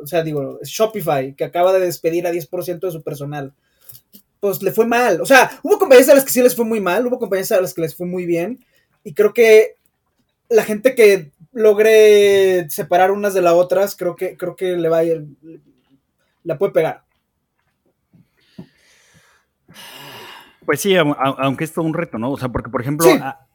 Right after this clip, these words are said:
Speaker 2: Amazon que reportó, o sea, reportó, esperaban, esperaban utilidades por acción y Amazon reportó pérdidas por
Speaker 1: Pérdidas
Speaker 2: acción.
Speaker 1: por acción.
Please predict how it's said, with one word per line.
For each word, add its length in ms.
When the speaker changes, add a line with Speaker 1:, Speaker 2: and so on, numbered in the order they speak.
Speaker 2:
Amazon 500
que 120
reportó, 680
o 100
sea, 120
reportó, 460
esperaban, 680
esperaban 560
utilidades 560
por 160
acción 520
y 160
Amazon 340
reportó 500
pérdidas 440
por 140
Speaker 1:
Pérdidas 260
Speaker 2:
acción. 100
Speaker 1:
por 80
acción. 300